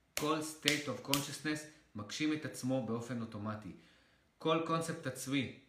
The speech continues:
שאנחנו נמצאים בו, כמו, ו-, ואני מזכיר לכם, הקונספט עצמי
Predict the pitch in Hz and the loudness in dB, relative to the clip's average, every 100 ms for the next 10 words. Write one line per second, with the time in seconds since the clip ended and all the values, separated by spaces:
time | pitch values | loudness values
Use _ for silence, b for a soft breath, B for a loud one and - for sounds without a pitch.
0 | - - 117 131 123 117 131 135 143 131 | -8 -4 -2 0 0 0 2 2 2 -2
1 | - 135 135 123 117 107 110 107 113 113 | -2 0 2 2 0 -2 -2 -2 0 2
2 | 117 - 151 143 127 110 101 151 151 151 | 0 0 2 2 0 -2 -2 -2 -2 -4
3 | - - - 165 170 - | -6 -6 0 2 2 0